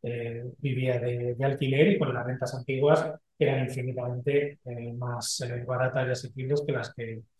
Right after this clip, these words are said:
que las que hay ahora, ¿no? O sea, que es una decisión de la propia economía política de la democracia el funcionar a partir de estos, de estos parámetros y otros, y otros muchos. O sea, es una decisión política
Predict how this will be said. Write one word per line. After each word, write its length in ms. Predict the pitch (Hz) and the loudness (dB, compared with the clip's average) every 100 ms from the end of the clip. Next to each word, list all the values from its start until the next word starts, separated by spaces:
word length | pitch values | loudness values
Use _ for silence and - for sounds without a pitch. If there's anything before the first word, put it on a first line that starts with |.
| _ _ | _ _
que 100 | 139 | 2
las 180 | 127 120 | 2 2
que 160 | 131 117 | 0 0
hay 420 | 120 117 117 117 113 | -2 -4 -6 -6 -2
ahora, 360 | 117 175 - | 8 8 8
¿no? 80 | 151 | 2
O 40 | 170 | -2
sea, 120 | 123 | -4
que 60 | 131 | 2
es 60 | |
una 160 | 151 151 | 6 8
decisión 360 | 151 147 165 | 8 8 6
de 80 | 151 | 6
la 100 | 131 | 4
propia 220 | 139 139 | 2 2
economía 580 | 147 147 143 143 139 135 - _ - | 2 2 0 -2 -2 -4 -10 _ 0
política 500 | 143 143 156 120 127 | 4 6 6 4 2
de 120 | 127 | 2
la 100 | 127 | 2
democracia 840 | 127 123 123 151 160 170 185 - - _ - | 0 0 4 8 10 8 4 2 -2 _ 0
el 140 | 143 | 2
funcionar 760 | - 127 - 131 139 156 - - - - | 2 0 2 2 6 6 4 -2 -8 0
a 140 | 147 | 4
partir 380 | 139 127 143 147 | 4 4 4 6
de 100 | 143 | 6
estos, 1120 | 143 151 147 143 135 123 117 117 117 - 139 | 6 6 8 8 8 4 0 -2 -6 -8 -6
de 80 | 131 | -2
estos 180 | - | 0
parámetros 680 | - 135 143 147 170 175 175 - _ | 2 4 4 10 12 12 8 -6 _
y 140 | - 139 | 4 6
otros, 920 | 139 147 139 131 123 123 123 123 - | 10 10 10 10 6 4 2 -2 -8
y 160 | 151 143 | 0 6
otros 240 | 143 127 | 6 6
muchos. 340 | 135 214 160 117 | 8 6 6 2
O 20 | |
sea, 120 | 120 | 0
es 100 | - | -4
una 140 | 135 131 | -2 0
decisión 340 | 127 127 135 | 0 2 2
política 760 | 135 131 139 147 160 165 160 | 2 2 2 4 6 4 2